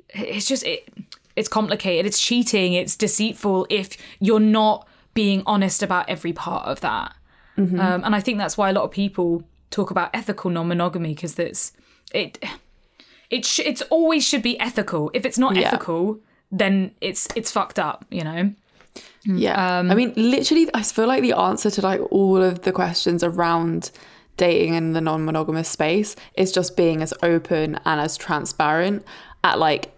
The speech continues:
Speaker 2: every single point in the journey.
Speaker 1: Yeah, every stage. Yeah. And
Speaker 2: Mm-hmm.
Speaker 1: constant check-ins. You can never have enough check-ins.
Speaker 2: Yeah.
Speaker 1: And if you're, if you're getting annoyed about the check-ins, then something's going down, man. As in,
Speaker 2: How
Speaker 1: like, you know,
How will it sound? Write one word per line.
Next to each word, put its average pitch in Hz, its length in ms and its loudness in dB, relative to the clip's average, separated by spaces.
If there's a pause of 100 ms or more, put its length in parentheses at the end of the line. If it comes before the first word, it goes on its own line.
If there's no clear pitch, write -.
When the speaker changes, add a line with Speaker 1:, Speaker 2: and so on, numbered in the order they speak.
Speaker 2:
every 165 520 2
single 156 460 0
point 151 480 -2
in 170 100 0
the 165 100 2
journey. 151 600 -2 (800)
Speaker 1:
Yeah, 180 240 0
every 185 300 -2
stage. 165 680 -4
Yeah. 165 280 -4
And 190 220 2
Speaker 2:
Mm-hmm. 170 120 0
Speaker 1:
constant 233 460 0
check-ins. 170 640 -2 (220)
You 233 120 2
can 233 280 0
never 254 220 4
have 214 240 0
enough 190 280 2
check-ins. 165 520 -2
Speaker 2:
Yeah. 175 300 0
Speaker 1:
And 240 120 0
if 254 140 -4
you're, 240 280 2 (240)
if - 60 -10
you're 269 100 2
getting - 180 0
annoyed 277 340 2
about 202 220 -2
the 190 60 -8
check-ins, 185 460 -4
then 175 140 -4
something's 226 460 0
going 202 300 0
down, 190 380 0
man. 165 360 -2
As 196 180 -2
in, 208 80 0
Speaker 2:
How 208 100 4
Speaker 1:
like, 190 280 -2 (420)
you 214 100 0
know, 190 300 -2